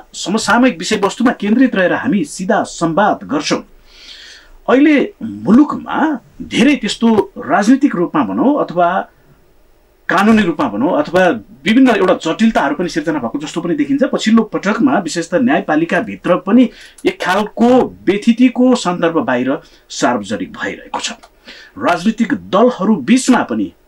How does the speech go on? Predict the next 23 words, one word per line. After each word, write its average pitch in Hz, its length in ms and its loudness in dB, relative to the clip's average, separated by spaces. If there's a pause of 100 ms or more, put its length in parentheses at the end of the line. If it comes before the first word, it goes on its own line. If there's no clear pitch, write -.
विभिन्न 233 320 2
खालका 160 380 -2
उतार - 260 0
चढावहरू 104 580 -8
देखिएका 113 360 -2
छन् 254 180 0 (480)
र 254 40 4
खास 254 360 -4
गरी 254 240 2
पछिल्लो 240 540 2
पटक 208 540 -2
स्थानीय 180 460 -2
तहको 180 240 -2
निर्वाचन 160 680 0 (280)
सम्पन्न 180 460 -2
भइसके 196 720 -2
पछाडि 226 560 -2 (920)
गठबन्धनको 220 800 2
दलहरूको 214 580 0
बिचमा 220 320 0
पनि 262 160 4
एक - 180 -4
खालको 254 540 0